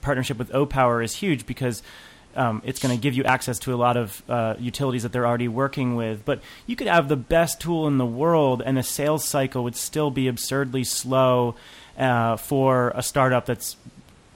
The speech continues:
ready to move quickly. Um, and then secondly, what advice would you give to all the startups like you operating in this space? You know, w-, there are, like, three hundred uh, different software startups in the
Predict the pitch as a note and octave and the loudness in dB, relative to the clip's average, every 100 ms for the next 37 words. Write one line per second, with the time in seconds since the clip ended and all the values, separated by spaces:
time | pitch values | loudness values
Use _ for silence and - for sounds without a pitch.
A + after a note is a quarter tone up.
0 | - C#3 D3+ D3+ C3+ C3+ C3+ - - D3+ | -14 0 2 4 4 4 2 0 -4 -4
1 | - G#2+ A2 - - - - - - D#3+ | -6 -12 -12 -18 -20 -20 -20 -4 0 0
2 | C#3+ D#3 G#3+ A#3+ F#3+ - - - - D#3+ | 0 2 4 4 0 -6 -18 -6 -2 0
3 | E3 D#3 D3 C#3 - - - - C3 D#3+ | 2 2 0 -2 -12 -20 -20 -12 -2 -2
4 | - - E3 C3+ D#3 F#3 D3 D3+ C#3+ C#3+ | -2 -6 -4 2 2 2 -2 -2 0 0
5 | C#3 C3 C3 C3+ C#3 C3 - - C#3 C#3 | -2 -2 2 4 4 0 -2 2 2 4
6 | C3 - - - A#2+ C3 C#3+ - C3 C3 | 2 0 -6 -6 0 0 0 -2 -2 0
7 | B2+ A#2+ B2 C3 B2 B2 A#2 A#2 A2 - | 2 0 0 -2 0 0 0 -2 -4 -8
8 | - A#2 G#2+ - A#2+ A#2+ G#2 - B2+ C3+ | -4 -4 -4 -4 -2 -2 -4 -8 -6 0
9 | C#3 C3 B2 A#2+ A2+ - - - - - | 2 2 2 0 -2 -10 -20 -20 -20 -20
10 | - - D3+ F3 E3+ - D#3 E3 D#3+ C#3+ | -18 -8 -2 0 0 -2 -2 -2 0 0
11 | B2+ A#2+ A2+ - - - - C3+ B2 A#2 | 0 -2 -8 -12 -20 -20 -4 0 0 0
12 | A2 E3 E3 C#3 - - D3 D#3 - C#3+ | -2 -2 0 -2 -2 0 2 2 0 -2
13 | B2+ - C#3+ C3+ C3 B2 - C3 B2 A#2 | 0 -2 0 2 2 -2 -2 -2 0 -2